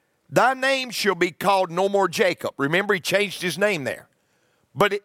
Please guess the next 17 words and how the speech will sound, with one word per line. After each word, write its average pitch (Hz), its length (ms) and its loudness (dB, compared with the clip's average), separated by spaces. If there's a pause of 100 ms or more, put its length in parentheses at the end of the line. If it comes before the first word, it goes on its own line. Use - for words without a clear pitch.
but 208 180 2
Israel, 240 480 -2 (340)
look 180 180 2
at 151 100 -6
this. - 400 -4 (800)
"For 190 200 4
as 202 260 2
a 170 80 2
prince, - 1040 -6 (520)
thou 170 240 4
hast 160 320 -4
power 226 460 0
with 208 240 -6
God 117 560 0 (640)
and 185 240 0
with 185 140 2
men, 139 680 -6